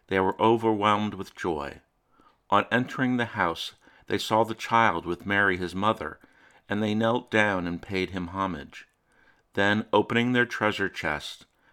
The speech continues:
they offered him gifts of gold, frankincense, and myrrh. And having been warned in a dream not to return to Herod,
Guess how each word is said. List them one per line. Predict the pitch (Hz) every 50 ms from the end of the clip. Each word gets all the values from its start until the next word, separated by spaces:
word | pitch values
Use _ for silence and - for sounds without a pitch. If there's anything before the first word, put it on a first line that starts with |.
| _ _ -
they | - - - -
offered | 98 101 104 - 117 110
him | 110 110 101 92
gifts | 87 98 98 - - -
of | 87 78 78
gold, | - - 107 110 113 117 117 - _ - - - - _ _
frankincense, | - - 113 110 110 110 120 107 107 - - 107 101 104 101 - - - _ _ -
and | 98 101 98 92
myrrh. | 87 82 80 76 73 69 - _ _ _ _ _ _ _ _ _ _ _ _ -
And | 95 92 90
having | 98 101 104 101 117 117 113
been | 107 120 110 107 107 107
warned | 110 113 117 123 127 127
in | 131 127 123
a | 117
dream | 110 - 110 107 107 107 107 104 104
not | 104 101 104 -
to | - - 113
return | 110 - - 113 110 110 107
to | 107 113 101
Herod, | 104 113 110 101 82 76 73 -